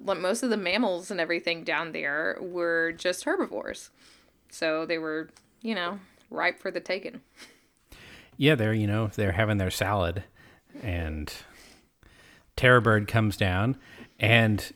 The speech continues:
Speaker 2: you would say, "Oh, well, they attack and they, they bite them," and no, that's not at all how it went down, we think.
Speaker 1: Uh, right, exactly. So,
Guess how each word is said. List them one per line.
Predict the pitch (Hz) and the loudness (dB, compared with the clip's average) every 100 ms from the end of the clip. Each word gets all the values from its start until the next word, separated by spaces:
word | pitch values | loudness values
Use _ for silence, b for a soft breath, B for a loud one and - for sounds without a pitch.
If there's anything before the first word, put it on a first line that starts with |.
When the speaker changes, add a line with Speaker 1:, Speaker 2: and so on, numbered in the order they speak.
| _ | _
Speaker 2:
you | 143 117 110 | -6 -2 2
would | 117 - | 2 2
say, | 123 113 | 2 2
"Oh, | 113 143 160 | 2 2 4
well, | 143 | 4
they | 123 107 | 2 0
attack | - 156 139 101 - | 0 -2 -2 -4 -6
and | 107 | -6
they, | 101 98 95 | -4 -4 -4
they | 92 95 | -6 -8
bite | 92 120 139 - | -6 -4 -4 -4
them," | 92 85 | -4 -4
and | 82 80 80 - - _ _ | -6 -8 -8 -12 -16 _ _
no, | - 101 156 | -2 2 4
that's | 104 85 127 | 2 0 -2
not | 165 | -2
at | 185 | -2
all | 131 185 | -2 0
how | - 95 87 | 0 0 -2
it | |
went | 87 80 | -4 -6
down, | 82 78 | -8 -10
we | 78 | -12
think. | - - - - - - 208 | -12 -14 -16 -20 -20 -6 4
Speaker 1:
Uh, | 202 190 175 - | 4 6 2 0
right, | 170 160 143 - | 0 -2 -2 -8
exactly. | 175 170 156 151 120 117 - | -10 -4 -4 -4 -6 -10 -8
So, | - 175 160 165 | -2 0 0 -4